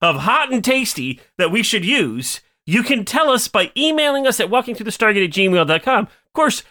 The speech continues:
by the time you do that, it will be too late 'cause you've heard this and Brent has already done the thing,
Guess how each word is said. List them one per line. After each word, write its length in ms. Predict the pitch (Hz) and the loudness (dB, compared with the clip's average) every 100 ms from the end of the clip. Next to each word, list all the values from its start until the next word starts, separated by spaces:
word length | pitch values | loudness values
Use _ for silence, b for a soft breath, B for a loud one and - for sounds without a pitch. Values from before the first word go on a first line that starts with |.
| - | -2
by 80 | |
the 80 | 220 | 0
time 220 | 247 285 | 2 0
you 40 | 208 | 0
do 220 | 269 311 | 0 2
that, 220 | 269 247 | 2 2
it 100 | 208 | 2
will 80 | 208 | 0
be 160 | 185 165 | 0 -2
too 180 | 180 | -4
late 300 | 160 269 185 | 0 0 0
'cause 160 | - 147 | -6 -4
you've 140 | 151 | -4
heard 180 | 220 247 | 0 2
this 220 | 214 202 | 2 0
and 100 | 160 | -2
Brent 200 | 135 165 | -2 -2
has 100 | 143 | 0
already 160 | 160 143 | 0 0
done 180 | 120 139 | 0 -2
the 80 | 120 | 0
thing, 340 | 294 302 - | 0 0 -2